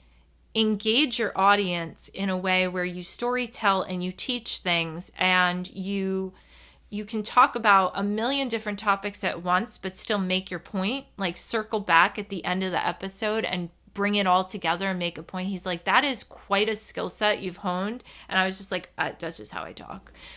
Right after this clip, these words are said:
But that was the best compliment ever, because it made me actually step back and consider all that I do in a matter of thirty to forty-five minutes or whatever these podcast episodes end up being.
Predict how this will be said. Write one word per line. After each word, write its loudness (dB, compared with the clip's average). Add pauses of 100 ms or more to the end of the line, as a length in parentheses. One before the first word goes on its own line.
(340)
But -4
that 8
was -8 (100)
the 2
best 2
compliment -4
ever, -4 (400)
because -4
it -4
made -2
me 0
actually -2
step -4
back 2
and -6
consider -2 (360)
all 4
that 0
I 2
do -2
in -6
a -4
matter 2
of -4
thirty -4
to -4
forty-five -6
minutes -8
or -8
whatever -2
these -8
podcast -6
episodes -10
end -6
up -6
being. 0